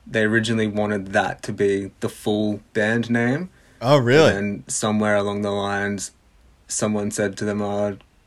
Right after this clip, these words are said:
Speaker 1: how about just Rival Schools? How about you just shorten that off?" And then I guess it was still in the brain somewhere, and when they ended up doing the record, they just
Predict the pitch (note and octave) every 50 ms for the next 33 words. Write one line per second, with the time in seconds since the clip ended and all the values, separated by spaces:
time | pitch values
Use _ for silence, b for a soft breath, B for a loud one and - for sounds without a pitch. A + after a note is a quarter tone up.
0 | _ - - A2+ A2 A2+ G#2+ G#2+ G2+ G2+ G2 - G#2 G2 - - G#2+ G#2 G2+ G2+
1 | G2+ G#2 G2+ - - - G#2+ G#2 G2+ G2 F#2 - G2+ G#2 G#2 G2+ - - G#2 G#2
2 | G#2 G2+ - - - - _ _ _ - - - - A2 G#2+ G#2+ - G#2+ A2 G#2
3 | G#2 G#2 G#2+ G#2+ A2 G#2+ G#2+ - - - - - A2 G#2+ G#2 G#2 G#2 G#2 G2+ G2+
4 | G#2+ G#2 G#2 - - - - - - - G#2 G#2+ G#2+ - - - A#2 G#2+ G#2 G#2
5 | G#2 G#2 G2 - A2 G2+ G2+ G#2 G#2 G#2 - - A2 G#2+ G#2+ G#2+ G#2+ G#2+ G#2+ G#2+
6 | G#2 G#2+ G#2 G#2+ G#2 G#2 G#2+ G#2+ G#2 G#2 G#2 G2+ - - - - A#2 A2 - G#2+
7 | G#2+ G#2+ G#2+ G#2 G2+ G#2+ G#2+ G#2+ - - A2+ A2 G#2+ G#2+ G#2 G#2+ G#2+ G#2+ G#2 A2
8 | G#2 - -